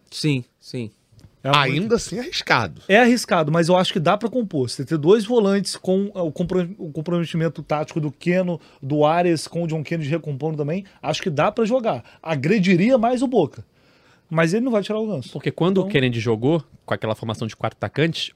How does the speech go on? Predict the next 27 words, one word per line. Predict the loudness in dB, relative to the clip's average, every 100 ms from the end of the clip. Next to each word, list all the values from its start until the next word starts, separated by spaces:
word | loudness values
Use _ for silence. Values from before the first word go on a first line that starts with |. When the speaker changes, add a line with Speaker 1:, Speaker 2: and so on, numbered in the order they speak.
| -8
Speaker 4:
o | -2
Ganso | 0 2
tava | 0 0
do |
lado | 2 0
do | 0
André. | 0 0
Speaker 2:
Tava | 2
do | 2
lado | 2 2
do |
André. | 2 0
Speaker 4:
A |
gente | 0 -2
não | -2
viu | 0 2 4
ainda, | 2 2 0 -2
pelo | -4 -6
menos | -4 -2
eu |
não | -2
me | -2
lembro, | 0 0 0 -4 -8 _ _
de | -8
ver | 0 0
o | 2
Kennedy | 0 -2 -2 -6 -10